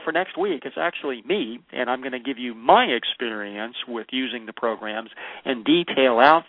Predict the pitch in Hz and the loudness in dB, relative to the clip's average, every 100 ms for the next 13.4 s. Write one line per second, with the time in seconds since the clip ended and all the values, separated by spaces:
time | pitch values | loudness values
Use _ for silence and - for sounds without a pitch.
0 | - 123 113 107 107 101 - 123 - 110 | -2 0 0 -2 -8 -4 0 0 2 -2
1 | - 123 - 110 - 120 - 113 110 120 | 0 -2 -2 -8 0 0 2 -2 0 -2
2 | 104 101 120 110 104 - - - 143 - | -2 -4 -2 0 -2 -8 -14 4 4 6
3 | 240 247 170 240 240 190 139 117 117 113 | 2 0 -2 -6 -6 -2 -2 0 0 0
4 | - - 123 117 117 117 113 113 110 185 | -4 -8 -6 -6 -6 -4 -4 -4 -2 -4
5 | 180 135 113 104 104 101 113 - - - | 0 0 0 -2 -4 -6 -8 -14 -18 -16
6 | - - 131 117 - 135 117 123 113 143 | -16 0 4 4 4 4 6 4 6 4
7 | 139 139 127 120 127 117 117 110 - 117 | 4 2 0 0 -2 2 2 0 -6 -4
8 | 120 113 113 123 110 110 - - 127 135 | -4 -4 -4 -2 0 -2 -4 6 8 8
9 | 135 120 113 - 123 113 113 107 - - | 4 0 -4 0 2 2 0 -4 -8 -6
10 | 131 123 110 123 110 - 107 107 180 123 | -2 -2 0 0 0 -2 2 4 6 4
11 | - - 117 113 120 107 107 - 123 107 | 2 0 -2 0 0 0 -4 0 2 2
12 | 113 104 104 101 110 104 107 107 98 110 | -4 -2 -2 -2 -4 -4 -4 -6 -6 -6
13 | 104 117 101 107 | -6 -4 -4 -4